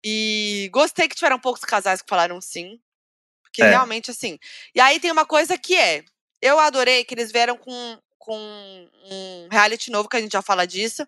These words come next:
Speaker 1: Por quê? O que acontece? Quando rola uma temporada e é muito sucesso, a gente sabe que a próxima vão ter muito mais pessoas interessadas em ser famosas do que
Speaker 2: Aham.
Speaker 1: realmente atingir o objetivo daquele reality.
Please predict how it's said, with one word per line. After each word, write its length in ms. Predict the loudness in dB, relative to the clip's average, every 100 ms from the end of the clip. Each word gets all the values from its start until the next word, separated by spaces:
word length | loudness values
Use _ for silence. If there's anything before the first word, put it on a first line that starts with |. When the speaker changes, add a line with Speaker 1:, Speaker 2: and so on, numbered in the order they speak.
| _ _ -20 -20 _ _
Speaker 1:
Por 160 | 0 0
quê? 380 | 0 0 0 -4 _ _
O 40 |
que 60 | -2
acontece? 640 | -2 -2 -2 -2 -2 -12 0
Quando 600 | 4 4 2 -4 -4 -6 -8
rola 400 | 2 4 4 2
uma 140 | 0 -4
temporada 580 | -6 0 4 4 2
e 80 | -2
é 60 | -4
muito 200 | -6 -10
sucesso, 680 | -10 -2 0 0 -2 -14 -20 _ _ -20 -6 -2
a 80 |
gente 220 | 0 -2 2
sabe 280 | 2 2
que 120 | 0 -2
a 60 |
próxima 800 | 0 4 4 2 -6 -14 -14 -14 _ _ _ -2
vão 160 | -2
ter 140 | 2 0
muito 280 | 0 -2 2
mais 220 | 2 0
pessoas 320 | -2 -2 -4
interessadas 560 | -2 0 0 0 -2 -4
em 80 |
ser 160 | -4 -2
famosas 720 | 0 0 2 0 0 -2 -6 -10 -14 -4
do 80 | 4
que 60 |
Speaker 2:
Aham. 140 | 6 6
Speaker 1:
realmente 460 | 6 4 2 -4
atingir 320 | -6 -6 -2 -2
o 40 |
objetivo 440 | 0 -4 -6 -6
daquele 260 | -4 -2 -2
reality. 720 | 2 4 4 0 -8 -16 -18